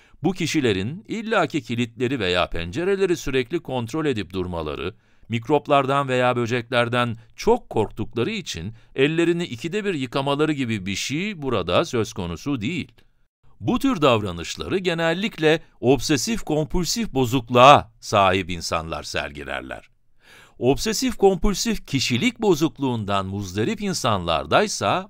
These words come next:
odak, kontrolcülük, düzenlilik ve mükemmelliktedir. Bunu öyle boyutlara vardırabilirler ki diğer insanlar bundan çok rahatsız olabilir. İş yerlerinde veya okulda projelerini geciktirebilirler.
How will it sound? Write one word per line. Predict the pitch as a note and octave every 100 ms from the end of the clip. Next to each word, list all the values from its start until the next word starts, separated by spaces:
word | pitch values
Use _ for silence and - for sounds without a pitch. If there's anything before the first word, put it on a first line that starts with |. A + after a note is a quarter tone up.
| -
odak, | F#2 - G#2 F#3+ - -
kontrolcülük, | A2+ C3 A2 A#2 G#2 E2+ E2 A#2 F#3 -
düzenlilik | G#2+ A2+ C#3 D3+ D#3 F3 F#3+
ve | D#3+ F3+
mükemmelliktedir. | E3 E3+ D#3+ D#3+ E3 D#3+ - C#3+ A2+ - - _ _ _ -
Bunu | E3 A#3+ A3+ -
öyle | A#2+ E3 B3+
boyutlara | D#3+ F#3 B2 A2+ G2 F2+
vardırabilirler | F#2+ E2+ F#2 F#2 E2+ D#2+ D2 G#2+ D#3+
ki | - D#2 - _ _
diğer | G#2 A3+ C4
insanlar | G#3+ - B2+ G#2+ A#2 A#2+
bundan | A2+ G#2+ G#2+ F#2+
çok | D#3+ D3
rahatsız | G#2 G2 E2+ G2 E2+
olabilir. | D2 C#2+ B1 - - _ _ _ _
İş | - A3+ -
yerlerinde | B3+ B2+ F2 C#2+ C2+ C#2+
veya | F2 B2+ D3
okulda | C3 D#3 E3
projelerini | F3 D#3+ E3+ E3 D3 C#3+ C#3 B2+
geciktirebilirler. | B2 A#2+ A2+ A#2 A2 G#2+ G#2+ G#2+ G#2